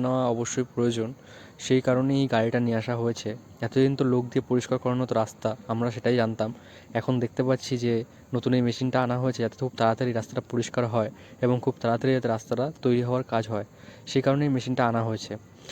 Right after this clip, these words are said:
তো বন্ধুরা, দেখতে থাকুন, এই মেশিনটা দিয়ে রাস্তাটা পরিষ্কার করা হচ্ছে। তো সাধারণত খুব ধুলা ওড়ে এই মেশিন দিয়ে কাজ করার সময়, আপনাদের সামনে থেকে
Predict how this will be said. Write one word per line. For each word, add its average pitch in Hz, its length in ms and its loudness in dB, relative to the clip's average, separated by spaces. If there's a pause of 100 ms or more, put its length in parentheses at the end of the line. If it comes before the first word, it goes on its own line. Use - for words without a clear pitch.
(140)
তো - 100 -20
বন্ধুরা, 131 300 2
দেখতে 123 200 -2
থাকুন, 139 200 2 (120)
এই 127 120 2
মেশিনটা 139 400 0 (500)
দিয়ে 131 160 6
রাস্তাটা 131 240 0 (100)
পরিষ্কার 123 380 0
করা 131 180 4
হচ্ছে। 123 280 -4 (200)
তো - 120 -4
সাধারণত 143 340 0 (200)
খুব 160 140 0 (160)
ধুলা 135 280 6
ওড়ে 147 180 6
এই 135 100 6
মেশিন 131 220 0 (120)
দিয়ে 131 200 4
কাজ 117 180 4
করার 123 260 4
সময়, 117 240 -2 (420)
আপনাদের 127 280 4
সামনে 123 240 2
থেকে 131 120 2